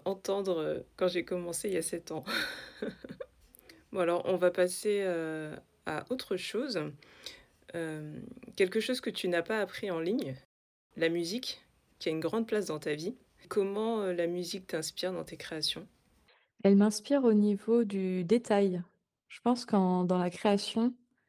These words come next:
Speaker 2: ce qui fait qu'une création va être très intéressante, quelle qu'elle soit, hein, même dans la haute couture, parfois il y a des choix très surprenants.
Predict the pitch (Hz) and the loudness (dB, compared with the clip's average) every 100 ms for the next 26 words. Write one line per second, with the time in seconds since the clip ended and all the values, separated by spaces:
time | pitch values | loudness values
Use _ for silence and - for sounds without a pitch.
0 | _ _ _ _ _ _ - - 226 - | _ _ _ _ _ _ -12 0 2 6
1 | 247 247 - 214 202 208 202 240 214 175 | 6 4 2 2 4 2 2 2 2 0
2 | - 240 226 208 202 185 185 220 240 - | 0 0 2 4 4 2 2 0 0 -4
3 | - 254 247 226 208 - 226 196 196 202 | 4 4 6 4 4 2 4 4 4 6
4 | 196 180 175 170 175 185 175 175 - 190 | 4 4 2 0 0 4 6 4 2 -2
5 | - 233 240 185 - 190 185 160 165 - | 2 2 4 0 4 4 6 2 -2 2
6 | 185 190 - 190 - - - 190 214 | 2 2 -2 -2 -2 -8 4 8 8